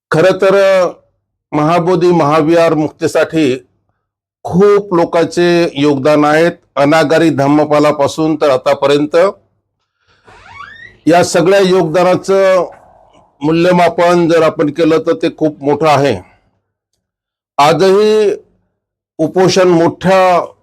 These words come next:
तयारीमध्ये तिथं सुरू आहेत. खूप मोठ्या संख्येनं विशुद्धानंद बुद्ध विहार,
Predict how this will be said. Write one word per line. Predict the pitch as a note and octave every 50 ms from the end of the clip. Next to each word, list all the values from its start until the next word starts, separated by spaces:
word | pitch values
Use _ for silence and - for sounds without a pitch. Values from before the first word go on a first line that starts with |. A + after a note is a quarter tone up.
| _ _ _ _ -
तयारीमध्ये | D3+ D#3 E3 E3+ F3 E3+ E3 E3+ E3 E3+ D#3
तिथं | D#3+ E3 D3 F3 E3
सुरू | - - - D3+ D#3 D#3+
आहेत. | D#3 D3 D#3 E3 E3+ - - _ _ _ _ _ _ _ _ _ _ _ _ _ _ _ _ -
खूप | - E3+ F3+ F3 - E3+
मोठ्या | E3+ D3+ E3 D#3+ D#3
संख्येनं | D#3 D#3+ D3+ D3+ D3+ D#3+ D#3+ D#3 D#3 D#3 D3+ C#3 C3+ - - _ _ _ _ _ _ _ _ _ _ _ _ _ _ _ -
विशुद्धानंद | C#3+ E3 - - - F#3+ F3 E3 F#3 F#3 F#3+ F#3 F3+ F3 F3 F3 F3 F3
बुद्ध | F3 D#3+ C#3 D#3 C#3+ C3+ D3 E3+
विहार, | D#3+ D3 D3+ D3 D#3 D#3+ D#3 D3+ C3